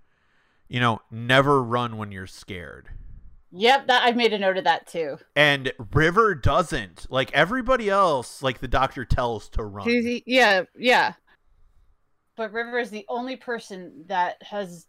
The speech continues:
Speaker 2: and I mean, she hasn't. And I mean, I feel like she has to be that person because of how her life turned out, you know?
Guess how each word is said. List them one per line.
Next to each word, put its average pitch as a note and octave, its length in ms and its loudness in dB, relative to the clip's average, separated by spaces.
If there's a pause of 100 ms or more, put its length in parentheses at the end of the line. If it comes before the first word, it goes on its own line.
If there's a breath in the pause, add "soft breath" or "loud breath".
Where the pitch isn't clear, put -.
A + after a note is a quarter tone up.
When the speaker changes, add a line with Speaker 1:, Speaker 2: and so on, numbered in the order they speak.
(400)
Speaker 2:
and A#3+ 140 2
I B3+ 40 2
mean, C4 180 2
she A3 240 -6
hasn't. F#3+ 460 -2
And G3 120 -4
I G3 40 -4
mean, G3+ 160 -4
I F#3+ 60 -4
feel A3 200 -6
like G3+ 160 -4
she - 360 -10
has F#3 420 -4
to A3+ 140 -4
be E3+ 360 -10 (760 soft breath)
that F3+ 340 -2
person G3+ 440 -6
because F3 380 -6
of E3+ 180 -6
how E3 260 -6
her D#3+ 180 -10
life F#3+ 400 -6 (260)
turned D3+ 300 -10
out, D2 260 -10 (500)
you F#3 120 -2
know? F3 200 0